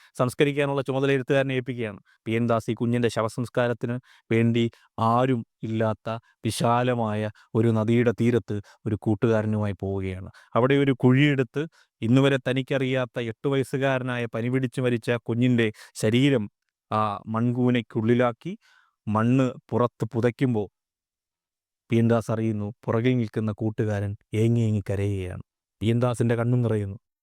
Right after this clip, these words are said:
ഈ രണ്ടുപേരും ഈ കുഞ്ഞിനെ ഉറക്കിക്കിടത്തിയിരിക്കുന്ന, എന്നേക്കുമായി ഉറക്കിക്കിടത്തിയിരിക്കുന്ന ആ നദിയുടെ തീരത്ത് നിന്ന്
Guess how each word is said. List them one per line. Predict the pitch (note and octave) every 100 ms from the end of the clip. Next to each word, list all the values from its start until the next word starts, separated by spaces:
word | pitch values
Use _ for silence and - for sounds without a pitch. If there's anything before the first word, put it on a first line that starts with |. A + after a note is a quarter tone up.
| _ _ _ _
ഈ | A2+ B2+
രണ്ടുപേരും | A#2+ C#3+ C#3+ C#3 C3+ C3 _ -
ഈ | B2
കുഞ്ഞിനെ | - B2+ C3+ C3+ C3+ - _ -
ഉറക്കിക്കിടത്തിയിരിക്കുന്ന, | A2 B2+ - - C3+ C3 C#3 C3 B2 B2 A#2+
എന്നേക്കുമായി | A2+ B2+ C3+ C3+ C#3+ C3 B2+
ഉറക്കിക്കിടത്തിയിരിക്കുന്ന | A#2+ B2 C3+ C#3+ B2+ - B2+ B2 B2+ B2
ആ |
നദിയുടെ | A#2+ A2+ B2 C3
തീരത്ത് | B2+ B2 C3+ D3
നിന്ന് | C3+ A2+